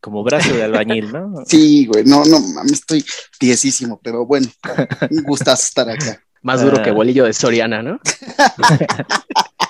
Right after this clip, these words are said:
Speaker 2: Así estoy.
Speaker 3: Eh, mi samito también anda por acá, un gusto saludarte, mi hermano.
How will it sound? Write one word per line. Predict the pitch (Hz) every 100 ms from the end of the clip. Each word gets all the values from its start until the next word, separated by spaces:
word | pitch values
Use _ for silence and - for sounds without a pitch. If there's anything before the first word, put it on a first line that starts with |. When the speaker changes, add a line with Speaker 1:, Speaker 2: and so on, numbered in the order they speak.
| - - - _ _ 285 - _ 139 -
Speaker 2:
Así | - 107 120
estoy. | 123 - 107 95 98 -
Speaker 3:
Eh, | 127 123 120
mi | 123
samito | 135 139 156 156
también | 127 113 139
anda | 147 135
por | 123 113
acá, | 110 143 170 170
un | 156 135
gusto | 143 147 - - 127 120 120 120
saludarte, | 127 127 147 147 143
mi |
hermano. | 139 135 143 147